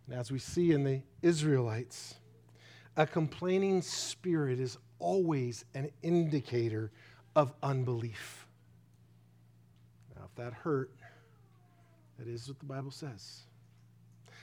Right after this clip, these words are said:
A complaining spirit is an indicator of unbelief. If we complain in our circumstances,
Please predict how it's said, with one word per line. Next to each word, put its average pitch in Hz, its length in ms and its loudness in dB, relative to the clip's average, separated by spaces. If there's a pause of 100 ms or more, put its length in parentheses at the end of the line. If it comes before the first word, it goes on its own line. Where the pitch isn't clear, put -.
A 175 80 0
complaining 170 540 4
spirit 160 640 0
is 143 140 2
an 175 80 0
indicator 131 800 -4 (260)
of 143 140 0
unbelief. 127 720 0 (340)
If 202 160 10
we 202 160 2
complain 220 680 2
in 226 140 6
our 214 160 6
circumstances, 170 1080 4